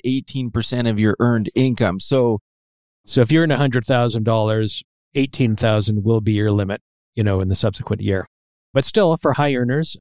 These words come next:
Speaker 2: the ability to shelter thirty thousand plus of annual income is a great opportunity.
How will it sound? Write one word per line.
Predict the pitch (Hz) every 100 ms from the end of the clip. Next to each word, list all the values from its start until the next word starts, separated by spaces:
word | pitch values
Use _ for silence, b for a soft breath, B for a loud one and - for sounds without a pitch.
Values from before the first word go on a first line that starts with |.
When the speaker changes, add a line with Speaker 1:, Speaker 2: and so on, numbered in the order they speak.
| -
Speaker 2:
the | 113
ability | 110 120 113 113
to | 113 107
shelter | 107 - 120 120 113
thirty | 104 123 110
thousand | 110 110 110 110 107 - _ _ _ -
plus | 123 131 - - -
of | 113
annual | 110 110 101 104
income | 156 - 101 104 _ _ _ -
is | 101 95
a | 98
great | 107 98
opportunity. | 95 - 107 98 95